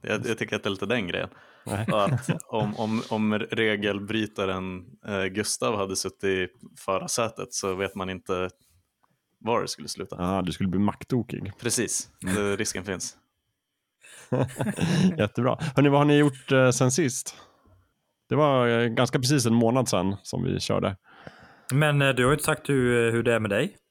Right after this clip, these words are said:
Speaker 3: Jakob.
Speaker 2: Nej, men det är bra såklart.
Speaker 1: Åh, gud.
Speaker 2: Det är toppen. <laughs> Jag glömde det själv. Jo, alltså, det är bra, eh, efter omständigheterna. Jättebra. Jag kan inte klaga. Inget vaccin än, men
Speaker 3: Nej, inte jag heller.
Speaker 2: Poddare är inte en sån här samhällskritisk
Speaker 3: <laughs>
Speaker 2: yrkesgrupp heller, så att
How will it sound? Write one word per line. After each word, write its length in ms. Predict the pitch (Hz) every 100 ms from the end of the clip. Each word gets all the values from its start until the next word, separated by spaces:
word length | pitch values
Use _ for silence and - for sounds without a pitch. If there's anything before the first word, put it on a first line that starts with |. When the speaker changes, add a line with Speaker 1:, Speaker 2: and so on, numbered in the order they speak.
| -
Speaker 3:
Jakob. 240 | - 123
Speaker 2:
Nej, 100 | 120
men 140 | 120 110
det 80 |
är 40 | 110
bra 440 | 90 113 226 135
såklart. 260 | - 107 - - 135
Speaker 1:
Åh, 60 |
gud. 20 |
Speaker 2:
Det 100 | 127
är 40 | 131 - 160
toppen. 300 | 190 92 82 95 156 - 254 - 220 165 156
<laughs> 80 | 147
Jag 100 | 131
glömde 320 | 151 123 156
det 100 | 120
själv. 220 | 143 104
Jo, 240 | 131 123
alltså, 180 | 98 104
det 60 | 110
är 300 | 113 101 101 - 101 95
bra, 300 | 120 85 87 - - -
eh, 580 | - 92 90 82 82 80
efter 240 | 113 - 95
omständigheterna. 720 | 82 - 85 85 - - 92 - _ _ -
Jättebra. 460 | 92 - 85 92 90 _
Jag 100 | -
kan 80 | -
inte 100 | 90
klaga. 360 | - 87 87 101
Inget 260 | 117 110 104
vaccin 400 | - - 113 -
än, 180 | 85
men 220 | 87 87 - _ _ _ _ _ _ _ _ 151
Speaker 3:
Nej, 320 | 165 101 123 -
inte 200 | 147 160
jag 60 | 143
heller. 220 | 98 117 _ _ _ _ - -
Speaker 2:
Poddare 540 | 131 104 127 123 101
är 40 |
inte 260 | 101 92 110
en 80 | 98
sån 100 | 101
här 180 | 78 82
samhällskritisk 920 | - 87 87 - 95 90 - - -
Speaker 3:
<laughs> 0 |
Speaker 2:
yrkesgrupp 560 | 95 87 - 101 95
heller, 280 | 104 98 -
så 140 | 107
att 60 | 104